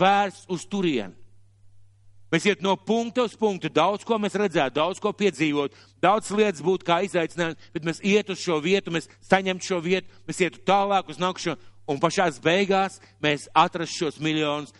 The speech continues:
kas varētu būt miljoni. Kāpēc šie piemēri?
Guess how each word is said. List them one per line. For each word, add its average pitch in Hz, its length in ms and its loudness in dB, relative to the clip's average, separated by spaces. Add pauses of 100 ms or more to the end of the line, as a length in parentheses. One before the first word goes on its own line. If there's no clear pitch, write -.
kas 135 160 -6
varētu 139 240 2
būt 131 160 -6
miljoni. 117 480 -2 (1700)
Kāpēc 214 380 2
šie 208 100 2
piemēri? 135 640 -2